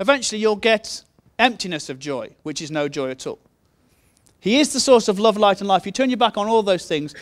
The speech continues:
you get disconnection, darkness, and death. So two things. As a church,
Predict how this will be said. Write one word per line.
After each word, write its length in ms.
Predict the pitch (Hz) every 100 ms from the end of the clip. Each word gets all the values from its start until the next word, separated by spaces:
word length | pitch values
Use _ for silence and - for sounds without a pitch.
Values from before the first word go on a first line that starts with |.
| - -
you 80 | 170
get 180 | 170 160
disconnection, 800 | 202 - 180 175 - 170 156 147 _ _ _ _ _ _
darkness, 640 | 170 165 156 147 139 - - _ _ _
and 180 | 139 131
death. 400 | 131 127 - - _ _ _ _ _ _ _ _ _ _ _ _ - - _ _ _ _
So 160 | - -
two 240 | - 254
things. 380 | - 147 90 - _ _ _ _ _ _ - -
As 160 | 262
a 60 | 294
church, 560 | - 214 135 - -